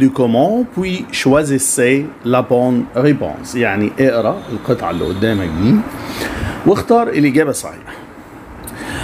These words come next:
ماريون arrive chez شارلوت،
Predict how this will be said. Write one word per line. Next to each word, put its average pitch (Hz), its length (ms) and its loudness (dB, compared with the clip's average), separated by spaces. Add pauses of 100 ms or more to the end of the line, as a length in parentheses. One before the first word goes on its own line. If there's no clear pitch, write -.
(160)
ماريون 214 560 2 (560)
arrive 185 720 0
chez 170 340 2
شارلوت، - 580 -4